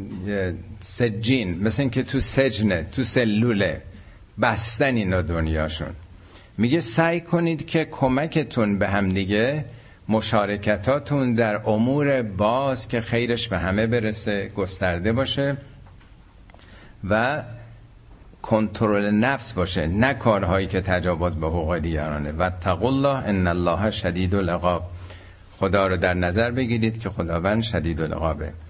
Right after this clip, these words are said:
اه، آیهٔ بعدیش هم توضیح، اه، کوتاهی خدمتتون بدم،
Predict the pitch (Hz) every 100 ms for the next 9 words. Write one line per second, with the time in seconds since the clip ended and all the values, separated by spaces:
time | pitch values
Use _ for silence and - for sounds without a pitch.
0 | - - - - - - - - - -
1 | - - 85 82 73 - - - - -
2 | - - - - - - - - - 98
3 | 101 101 90 90 90 107 110 98 90 87
4 | 85 80 90 87 87 - - - - -
5 | - - 73 76 76 76 - - 92 95
6 | 92 87 90 85 87 90 104 101 104 113
7 | 117